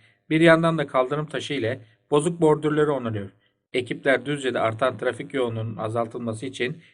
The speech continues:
yol açma çalışmalarını da sürdürürken dolgu ve reglaj çalışmalarına da devam ediyor. Kış öncesinde çalışmalarını hızla-, kış öncesinde çalışmalarını hızlandıran ekipler son hazırlıklarını yaparak vatandaşların rahat bir kış geçirmesini planlıyor.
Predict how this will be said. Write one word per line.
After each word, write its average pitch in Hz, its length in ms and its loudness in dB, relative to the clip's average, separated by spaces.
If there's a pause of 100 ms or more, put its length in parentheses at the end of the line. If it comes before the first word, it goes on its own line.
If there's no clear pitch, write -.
(140)
yol 143 140 4
açma 160 260 4
çalışmalarını 135 600 -4
da 123 60 -4
sürdürürken 131 680 -2 (400)
dolgu 151 340 4
ve 143 120 4
reglaj 139 380 0
çalışmalarına 123 640 -6
da 170 140 0
devam 151 320 2
ediyor. 107 200 -6 (400)
Kış 180 200 -2
öncesinde 156 480 2
çalışmalarını 131 560 -6
hızla-, 127 420 -4 (520)
kış 180 180 0
öncesinde 123 500 -2
çalışmalarını 127 640 -6
hızlandıran 117 540 -6
ekipler 143 460 -2 (300)
son 180 180 2
hazırlıklarını 127 600 0
yaparak 120 420 0
vatandaşların 123 760 -2 (300)
rahat 175 320 2
bir 135 140 -2
kış 147 200 -8
geçirmesini 139 580 -8
planlıyor. 107 400 -6